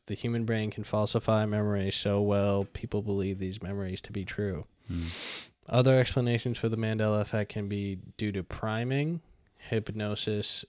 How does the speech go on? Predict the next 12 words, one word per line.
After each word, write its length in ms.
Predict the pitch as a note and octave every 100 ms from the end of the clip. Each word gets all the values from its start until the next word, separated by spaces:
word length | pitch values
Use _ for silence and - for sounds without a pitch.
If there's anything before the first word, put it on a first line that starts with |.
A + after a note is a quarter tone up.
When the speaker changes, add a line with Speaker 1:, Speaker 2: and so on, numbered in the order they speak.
| -
Speaker 1:
and 320 | G#2 G2+ G2
misinterpretation 1500 | G2 G2+ - A2 A2 - G2+ - F2+ - F#2 F#2+ - E2+ A#1+ A#1+
when 180 | F2 E2+
the 80 | D#2+
stimulus 600 | - G2+ F#2+ F2+ F2+ -
was 140 | G2
first 500 | - - - F#2 -
introduced. 840 | F#2+ G2 - - C#2+ A#1+ - - - - -
Speaker 2:
Hmm. 200 | F2+ E2+ F2 _ _ _ _ _ _ _ _ _ _ _ _ _ _ _ _ _ -
Speaker 1:
Well, 100 | E2+
that's 140 | -
interesting 400 | - - -